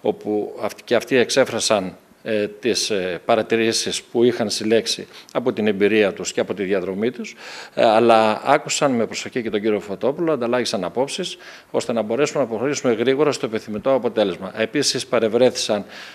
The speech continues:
ε, και μηχανικοί ιδιώτες, οι οποίοι,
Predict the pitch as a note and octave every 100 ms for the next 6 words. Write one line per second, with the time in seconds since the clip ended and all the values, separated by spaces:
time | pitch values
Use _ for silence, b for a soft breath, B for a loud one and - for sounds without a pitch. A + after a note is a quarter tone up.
0 | B - G#2+ G2+ - - C3 G#2 - A2
1 | - G#2 G#2 A#2+ G2 F#2 A#2 - F3+ F3+
2 | - - - A#2 A2+ - D#3+ F3